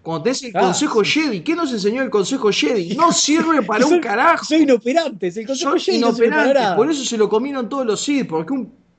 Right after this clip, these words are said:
Speaker 1: choto viene así y dice, "Sí, los voy a matar a todos". Y el consejo
Speaker 2: Sí.
Speaker 1: Jedi se queda sentado así como unos pasmarotes.
Speaker 2: Sí,
Speaker 1: Estoy pensando
Speaker 2: exacto.
Speaker 1: eso de los ingleses.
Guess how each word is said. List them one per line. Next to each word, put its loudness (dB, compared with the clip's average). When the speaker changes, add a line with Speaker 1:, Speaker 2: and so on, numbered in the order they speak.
Speaker 1:
choto 0
viene -2
así -2
y -2
dice, -2
"Sí, 2
los -2
voy 0
a 0
matar -2
a -2
todos". -4
Y -2
el -2
consejo 2
Speaker 2:
Sí. -4
Speaker 1:
Jedi 0
se -10
queda 2
sentado 2
así 0
como 0
unos 0
pasmarotes. -2
Speaker 2:
Sí, -12
Speaker 1:
Estoy 0
pensando 2
Speaker 2:
exacto. 2
Speaker 1:
eso -2
de -2
los 2
ingleses. 0